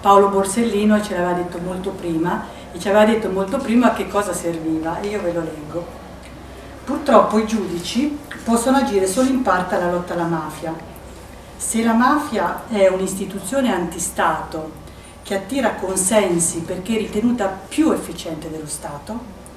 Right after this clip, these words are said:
è compito della scuola rovesciare questo processo perverso,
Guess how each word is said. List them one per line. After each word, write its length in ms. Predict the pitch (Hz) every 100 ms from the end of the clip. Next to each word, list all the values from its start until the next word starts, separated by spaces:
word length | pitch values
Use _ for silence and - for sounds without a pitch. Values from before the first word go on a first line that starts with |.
| - - - -
è 160 | 208
compito 800 | - 269 285 294 294 294 311 262
della 280 | 196 202 208
scuola 680 | - - 160 147 147 - - - - - - - - -
rovesciare 800 | - 208 214 220 - 226 226 220
questo 240 | 196 -
processo 520 | - 190 180 190 - 196
perverso, 840 | 185 170 165 151 147 - 233 233